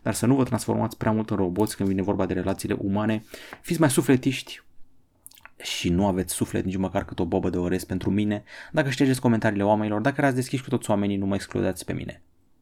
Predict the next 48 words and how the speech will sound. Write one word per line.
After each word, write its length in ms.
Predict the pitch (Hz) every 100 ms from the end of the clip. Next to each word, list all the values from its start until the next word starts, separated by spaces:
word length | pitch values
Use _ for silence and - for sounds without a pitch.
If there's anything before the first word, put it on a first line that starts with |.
| _ _
Nu 140 | - 160
ești 140 | -
exclus, 420 | - - 135 147 -
ești 220 | 123 -
aici, 300 | 107 135 - -
te-am 180 | 120
citit, 380 | 120 - 127 127 -
existi, 480 | 104 98 120 - - - - - -
îți 100 | 127
înțeleg 280 | 131 131 123
opinia, 360 | 123 127 127 127
m-a 120 | 123
amuzat 360 | 117 110 110
aia 160 | 104 98
cu 400 | 98 92 92 90 - -
nu 120 | 98
mai 140 | 95
promovați 480 | - 92 90 92 90
Allview 320 | - 92 92 87
ca 140 | 90
să-ți 220 | - -
ia, 160 | 92 -
ca 80 | -
să-și 220 | - -
ia 60 | -
Alex 280 | 95 98
P 100 | -
S 180 | 95 95
cinci. 360 | - - - - _ - - - -
Păi 100 | 131
aștept 240 | 185 -
P 100 | 170
S 120 | -
cinci-ul 260 | 156 160 156
ăsta 120 | 160
din 340 | 143 143 135 131
noiembrie, 440 | - 120 147 120 123
anul 120 | 120
trecut, 260 | 135 131
și 160 | - -
l-am 180 | 113 123
luat 180 | 139 127
din 240 | 120 107
banii 220 | 120 120
mei 120 | 110
munciți 400 | 107 104 98 113
cu 140 | - 104
greu. 320 | 110 110